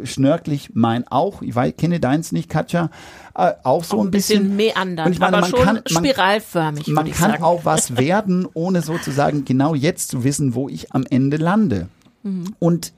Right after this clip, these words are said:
Speaker 1: das wünsche ich mir auch, dass wir die Universitäten hier vielleicht flexibler, äh, gestalten können, dass man auch ohne ein Numerus Clausus reinkommen kann. Wir haben die Diskussion Lehrkräftemangel.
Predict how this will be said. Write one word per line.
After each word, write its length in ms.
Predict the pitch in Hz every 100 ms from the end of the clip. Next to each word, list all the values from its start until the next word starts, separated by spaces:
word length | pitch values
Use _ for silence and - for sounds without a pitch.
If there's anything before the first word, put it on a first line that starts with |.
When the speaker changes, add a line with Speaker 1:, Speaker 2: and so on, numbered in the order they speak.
| _ _ -
Speaker 1:
das 200 | 180 196
wünsche 260 | 202 220 226
ich 140 | 175
mir 180 | 156 -
auch, 80 | 160
dass 200 | 147 143
wir 80 | 139
die 100 | 143
Universitäten 680 | 135 131 110 113 139 85
hier 140 | 135 127
vielleicht 300 | 123 123 -
flexibler, 640 | 113 - 151 156 147 143 -
äh, 300 | 120 117 120
gestalten 560 | 131 - 123 - 131
können, 220 | - 117
dass 160 | 120 123
man 160 | 113 110
auch 180 | 123 -
ohne 240 | 135 139
ein 100 | 127
Numerus 380 | 120 113 113 104
Clausus 360 | 113 117 123 113
reinkommen 440 | 104 123 - 110
kann. 240 | 113 117 - - -
Wir 100 | 117
haben 100 | 120
die 80 | 117
Diskussion 500 | 117 110 113 117 113
Lehrkräftemangel. 760 | 123 127 117 - 110 110 120